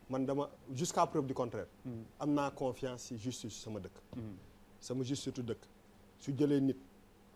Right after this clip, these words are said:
Speaker 1: mu denc ko parce que dafa luubal xaalis.
Speaker 2: Hmm.
Speaker 1: Te ma gëm kii bi, kooku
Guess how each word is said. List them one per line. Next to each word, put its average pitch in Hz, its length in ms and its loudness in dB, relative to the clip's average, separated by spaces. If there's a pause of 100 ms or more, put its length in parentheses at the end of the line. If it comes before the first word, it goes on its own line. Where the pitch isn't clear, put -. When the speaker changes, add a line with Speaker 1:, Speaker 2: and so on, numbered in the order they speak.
Speaker 1:
mu 113 120 -4
denc 120 280 2
ko 98 160 -6 (400)
parce 120 140 -6
que 135 100 -4
dafa 120 240 -4 (680)
luubal 127 300 4
xaalis. - 420 -2
Speaker 2:
Hmm. 117 200 -4 (340)
Speaker 1:
Te 139 80 0
ma 139 120 4
gëm 131 300 6
kii 127 140 0
bi, 98 120 -4 (420)
kooku 151 320 0